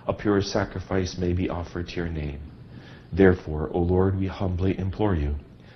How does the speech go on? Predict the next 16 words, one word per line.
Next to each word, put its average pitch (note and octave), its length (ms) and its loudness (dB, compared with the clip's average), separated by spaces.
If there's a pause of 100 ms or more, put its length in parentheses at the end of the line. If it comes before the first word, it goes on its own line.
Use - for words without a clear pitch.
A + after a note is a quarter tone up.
(120)
by G#2 120 0
the G#2 120 0
same G#2+ 340 -2
Spirit, D2 500 -4 (400)
graciously G2 720 2
make G#2+ 260 2
holy D2+ 540 -2 (240)
these G2 240 2
gifts - 380 0
we F#2+ 100 2
have F2 200 0
brought G2+ 260 0
to - 100 -4
you F2+ 140 2
for - 140 -4
consecration, E2 920 -2